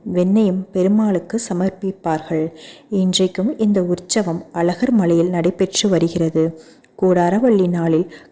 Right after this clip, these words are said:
கள்ளழகருக்கு சிறப்பு பூஜைகளும் வழிபாடுகளும் நடைபெற்று வருகின்றன. கூடாரவள்ளி திருநாளில் அக்-, ஆண்டாளிடம் திருமணத்தடை உள்ளவர்கள் பிரார்த்தனை வைத்தால் கல்யாண யோகம் கைகூடி வரும்.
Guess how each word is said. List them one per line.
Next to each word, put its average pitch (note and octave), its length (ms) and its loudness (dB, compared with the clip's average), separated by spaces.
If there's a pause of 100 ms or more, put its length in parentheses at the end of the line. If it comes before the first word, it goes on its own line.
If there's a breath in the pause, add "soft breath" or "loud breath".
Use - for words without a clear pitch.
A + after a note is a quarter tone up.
(120)
கள்ளழகருக்கு E3+ 800 0
சிறப்பு A3 480 -4
பூஜைகளும் F#3 600 0
வழிபாடுகளும் F3+ 760 0
நடைபெற்று F#3+ 600 -2
வருகின்றன. E3 760 -2 (560 loud breath)
கூடாரவள்ளி F#3 720 2
திருநாளில் F3+ 600 -2 (340 loud breath)
அக்-, - 280 -16 (100)
ஆண்டாளிடம் F#3 720 0
திருமணத்தடை G#3+ 600 0
உள்ளவர்கள் F3+ 500 0
பிரார்த்தனை G3+ 640 -2
வைத்தால் E3+ 440 -4
கல்யாண F#3 500 -2
யோகம் F#3 380 0
கைகூடி F3 460 -2
வரும். D#3+ 340 -2